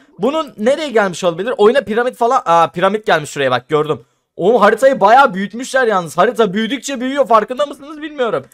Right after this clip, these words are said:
Tabii siz görmediniz. Orada benim kameram var. Bak, şöyle göstereyim. Bakın şurada. <laughs> Evet, şimdi oraya gideceğiz sizlerle beraber. Hadi bakalım. Ee, tabii onun için benim bir hızlı koşmam lazım ki zaten önceden iksirlerim vardı hazırlanmış. Şöyle bir hız iksiriyle biz oraya gidelim bakalım.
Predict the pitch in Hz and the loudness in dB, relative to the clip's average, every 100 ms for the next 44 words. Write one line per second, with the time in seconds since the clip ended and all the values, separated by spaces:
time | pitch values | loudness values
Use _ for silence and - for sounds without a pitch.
0 | _ 233 262 254 202 220 240 196 175 175 | _ -6 -6 -10 0 0 2 -2 -2 -2
1 | 180 202 185 170 170 180 180 143 135 127 | -2 -6 -6 -6 -4 -4 -4 -4 -6 -8
2 | - 151 131 127 151 190 - _ 170 180 | -6 -6 -8 -10 -12 -14 -16 _ -6 -4
3 | 233 - 208 170 - - 147 135 127 - | -6 -6 -2 -2 -4 -10 -10 -8 -10 -16
4 | - 214 - 269 285 269 269 240 214 190 | -6 -4 -4 -2 2 4 2 -2 -6 -6
5 | 151 151 120 110 95 117 131 98 - 78 | -4 -4 -2 -4 -6 -6 -6 -8 -12 -18
6 | _ _ _ _ _ _ _ - 160 160 | _ _ _ _ _ _ _ -2 0 2
7 | 214 208 - _ - 208 226 214 226 220 | 2 2 -2 _ -2 -2 0 -2 2 2
8 | 220 196 196 196 220 220 226 226 208 202 | 4 2 0 -2 -2 0 0 2 0 -2
9 | 247 196 214 202 208 202 180 196 196 185 | -6 -4 -2 0 -2 -2 -4 -2 -2 -4
10 | - 185 196 185 185 147 147 147 127 127 | -8 -4 -4 0 0 2 0 0 -4 -4
11 | 123 139 208 - _ _ - 226 220 214 | -4 -4 -8 -10 _ _ 0 4 4 4
12 | 226 226 - 240 233 226 190 - 220 214 | 2 -4 -8 -2 0 0 -2 0 2 0
13 | 190 226 214 180 185 180 | 0 0 0 -2 0 -2